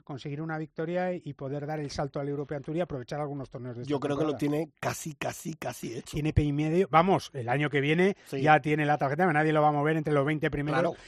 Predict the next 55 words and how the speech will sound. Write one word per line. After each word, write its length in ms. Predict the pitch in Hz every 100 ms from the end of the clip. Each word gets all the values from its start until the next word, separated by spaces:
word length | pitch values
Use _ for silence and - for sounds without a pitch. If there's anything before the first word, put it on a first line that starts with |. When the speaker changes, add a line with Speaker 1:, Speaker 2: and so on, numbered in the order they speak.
| -
Speaker 1:
que 120 | -
consigue 340 | 151 143 156 170
tarjeta. 420 | 139 - 160 147
A 80 | 170
él 60 | 190
le 80 |
hace 160 | 196 190
ilusión 300 | 185 156 190
terminar 440 | 180 147 151 175
como, 160 | - 143
Speaker 2:
Terminar 260 | 147 175 180
como 200 | 175 156
el, 60 |
Speaker 1:
como 200 | 170 170
Speaker 2:
como 60 | 165
el 40 |
Speaker 1:
líder. 220 | 196 214
Speaker 2:
campeón, 380 | 196 165 180 151 139
Speaker 1:
Me 120 | 180
Speaker 2:
sí. 40 |
Speaker 1:
confirmó 720 | 185 175 - 175 160 180 208 185
que 360 | 165 156 160
espera 560 | 147 139 - 175 175 175
poder 300 | 165 160 170
jugar 440 | - 156 180 170 - - _
el, 800 | 160 151 156 156 156 151 156 160
el 120 | 160 156
Open 220 | 160 160
de 60 |
España 500 | 156 - 170 160 156
en 80 | 156
el 140 | 156 143
Club 180 | 175
de 100 | 165
Campo 340 | 143 196 180 226
Speaker 2:
Ujú. 80 | -
Speaker 1:
y 120 | 220
también 360 | - 208 196 190
me 100 | 190
confirmó 400 | 190 180 175 185
que 80 | 170
le 60 |
hace 100 | 165
una 120 | 180
ilusión 300 | 170 165 165
enorme 400 | 160 175 180 190 - - -
y 80 | 151
que 120 | -
posiblemente 540 | 139 - 160 160 156
la 100 | 151
va 80 | 147
a 40 | 156
jugar, 280 | 147 175
además, 380 | 160 131 147 151
si, 300 | - 127 123